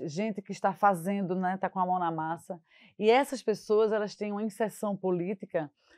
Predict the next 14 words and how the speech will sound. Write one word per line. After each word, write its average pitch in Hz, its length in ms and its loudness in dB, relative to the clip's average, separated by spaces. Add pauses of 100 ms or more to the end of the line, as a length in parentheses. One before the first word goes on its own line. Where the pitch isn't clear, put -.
(120)
muito 262 240 2
forte, 170 500 2
né? 170 140 -2
Você 190 200 -2
vai 202 140 2
ter, 196 140 -2
por 190 160 -2
exemplo, 170 360 -6
quando 185 140 -8
a 180 40 -6
gente 180 200 -10
fala 175 160 0
de 165 80 -8
comunicação 185 600 -4